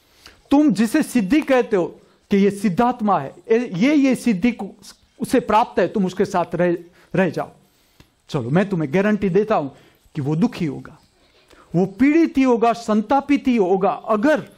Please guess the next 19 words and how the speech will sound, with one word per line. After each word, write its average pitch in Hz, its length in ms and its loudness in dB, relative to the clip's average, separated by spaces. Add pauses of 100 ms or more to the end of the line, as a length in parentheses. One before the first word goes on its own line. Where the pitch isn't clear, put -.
(560)
उसने 170 400 -4
अपने 220 280 0
को 190 180 -4
जाना 170 340 -2
नहीं 143 200 -4
है 120 100 -12
तो। - 180 -20 (420)
अगर 226 200 2
वो 285 140 2
सिद्धि 247 440 0
में 311 100 2
अटका 254 400 0
है 254 60 2
तो 226 120 -6
वो 180 140 0
दुख 196 220 -2
में 196 140 2
होगा 202 300 0
ही। 147 100 -4